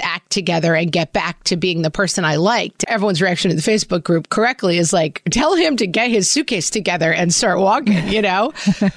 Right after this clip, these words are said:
But I do think that we can fall into, "Where is my, like, Bridgerton Duke who I used to go dancing with and, like, make out with in the back of taxis? Now we're just angry coworkers at the daycare and we hate each other."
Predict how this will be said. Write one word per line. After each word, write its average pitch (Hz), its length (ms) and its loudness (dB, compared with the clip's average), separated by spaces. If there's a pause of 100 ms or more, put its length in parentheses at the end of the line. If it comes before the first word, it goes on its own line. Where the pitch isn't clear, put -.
(380)
But 240 360 0
I 214 100 -2
do 240 260 0
think 269 220 -2
that 214 140 0
we 214 80 -2
can 202 160 0
fall 196 380 0
into, 180 220 -2
"Where 208 520 2
is 247 260 0
my, 208 220 2
like, 175 260 -2
Bridgerton 180 720 0
Duke 233 380 0
who 202 180 2
I 175 60 0
used 185 320 0
to 196 60 -2
go 170 160 2
dancing 196 580 0
with 160 280 -2
and, 175 200 0
like, 160 260 -2
make 180 240 0
out 196 140 -2
with 175 160 -2
in 165 80 0
the 160 80 0
back 160 180 -2
of 143 100 -2
taxis? 185 880 -2 (360)
Now 208 320 2
we're 196 180 2
just 175 280 -2
angry 180 360 0
coworkers 160 540 0
at 147 100 -2
the 143 80 -2
daycare 147 220 -2 (280)
and 165 140 -2
we 143 100 0
hate 143 280 -4
each - 200 -4
other." 208 440 2